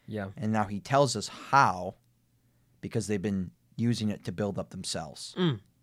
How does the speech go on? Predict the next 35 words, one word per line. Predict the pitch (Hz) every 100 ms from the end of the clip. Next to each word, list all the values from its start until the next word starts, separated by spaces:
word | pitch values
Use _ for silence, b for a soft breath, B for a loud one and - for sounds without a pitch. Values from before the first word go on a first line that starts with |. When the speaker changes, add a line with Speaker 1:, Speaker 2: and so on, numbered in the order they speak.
| _
Speaker 1:
Yeah. | 135 120 104 _ _ _ _ b b b b b b b b b b b b _ -
Yeah. | 120 107 - -
Speaker 2:
And, | 127 120 110 101 - _ _ _ _ _ _ _ _ _ _ _ _ _ _ _
well, | - 160
one, | 123 117 104 123
well, | 123 107
how? | - 131 123 107
Well, | 113 107
because | 85 107 95
they | 98
use | 95 107
it | 92
as | 101 98
a |
way | 95
to | 95 -
elevate | 120 135 90 87 -
themselves | 82 - 67 92 - -
Speaker 1:
Right. | 107 104 -
Speaker 2:
and | 101 95
create | - 107 95
divisions. | - 92 117 95 90 - - _ _ b b b b b b b _ _ -
Speaker 1:
Yeah. | 104
Speaker 2:
So | -
my | 165 208
point | - 151 139
is, | 123
is | 120 110
that | 113 110 _ _ B B B B B _ _ _ _ _ _ _ _ _
if | 143 135
we |
don't | 139 156 143
go | 139
any | 127
further, | 117 131 117 92 87 -